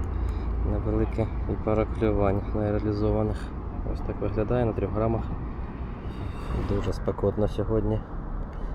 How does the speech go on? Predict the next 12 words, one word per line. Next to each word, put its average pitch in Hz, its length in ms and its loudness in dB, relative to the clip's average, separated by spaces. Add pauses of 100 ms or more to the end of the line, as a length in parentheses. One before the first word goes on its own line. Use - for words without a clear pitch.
(200)
Камера 101 340 2
перегрівається. 101 920 2 (1300)
Клювання 98 460 4
є, 107 220 4
але 101 360 4
поки 101 200 -2
що 107 160 -4
холості, 98 440 0
мабуть, 92 260 2
дуже 95 220 0
дрібний 98 340 0
окунь. 110 300 -2